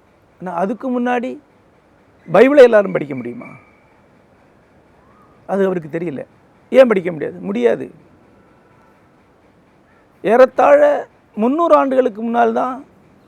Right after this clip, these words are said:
பைபிள் ஐரோப்பிய மொழிகளுக்கு மொழிபெயர்க்கப்படுகிறது. அதற்கு முன்னால் அது லத்தீன்லேயும் கிரேக்கத்திலேயும் மட்டும்தான் இருந்தது. பாதிரியார் தவிர யாருக்கும்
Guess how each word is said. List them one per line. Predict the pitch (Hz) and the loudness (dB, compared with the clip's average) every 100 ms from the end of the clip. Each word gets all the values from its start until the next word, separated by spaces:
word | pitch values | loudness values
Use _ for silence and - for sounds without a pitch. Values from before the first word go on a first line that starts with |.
| _ _ 185 | _ _ 0
பைபிள் | 208 269 233 269 - - 190 | 2 2 0 -6 -6 0 2
ஐரோப்பிய | 277 294 277 | 2 0 0
மொழிகளுக்கு | 254 247 247 196 220 | 0 0 -2 -4 -6
மொழிபெயர்க்கப்படுகிறது. | 220 202 196 180 165 156 147 | -4 -4 -4 -8 -8 -6 -4
அதற்கு | 190 196 202 | -4 -4 -6
முன்னால் | 202 226 247 127 - _ _ _ _ _ - | -4 -2 -2 -2 -10 _ _ _ _ _ -4
அது | 190 254 247 - _ - | -2 -2 -6 -12 _ -6
லத்தீன்லேயும் | 190 175 277 269 254 220 | -4 -4 -6 -2 -2 4
கிரேக்கத்திலேயும் | 233 247 220 226 208 | 4 4 -2 -2 -4
மட்டும்தான் | 180 190 170 | -6 -4 -4
இருந்தது. | 156 143 113 - _ _ _ _ _ _ _ _ _ _ _ _ _ _ _ _ | -4 -8 -12 -16 _ _ _ _ _ _ _ _ _ _ _ _ _ _ _ _
பாதிரியார் | 185 226 311 294 269 208 | 4 6 6 6 4 4
தவிர | 247 220 | 2 4
யாருக்கும் | 214 254 262 240 294 285 | 4 4 2 -2 -8 -8